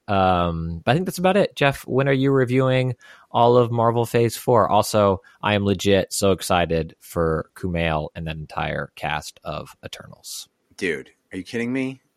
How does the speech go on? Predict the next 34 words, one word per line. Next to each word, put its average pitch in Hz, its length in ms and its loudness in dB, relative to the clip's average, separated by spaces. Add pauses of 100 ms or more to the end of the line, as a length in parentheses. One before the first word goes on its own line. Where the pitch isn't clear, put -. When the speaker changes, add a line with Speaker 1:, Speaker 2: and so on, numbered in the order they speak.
(140)
Speaker 2:
Uh, 90 520 -8 (360)
I, 95 120 -20 (380)
I - 60 -20
can't 107 220 -8
even. 82 220 -8
And 92 160 -14
what 127 180 0
if? 170 380 -4 (320)
What 117 200 0
if? 233 380 2 (1120)
Yeah, 98 180 0
we'll 131 140 0
be 226 80 0
talking 214 300 2
about 160 240 2
that 120 360 2 (200)
very, 131 300 2 (120)
very 127 420 0
in 113 120 -2
depth, 95 400 -4
uh, 92 120 -4
this 87 180 -6
week 95 180 -8
on 90 80 -10
the 85 60 -6
Slash - 280 -4
Filmcast, 202 580 -4
which 107 160 -12
is 101 160 -10
the 92 160 -8
movie 98 400 -8
and 87 200 -14
T - 180 -16
V 101 400 -10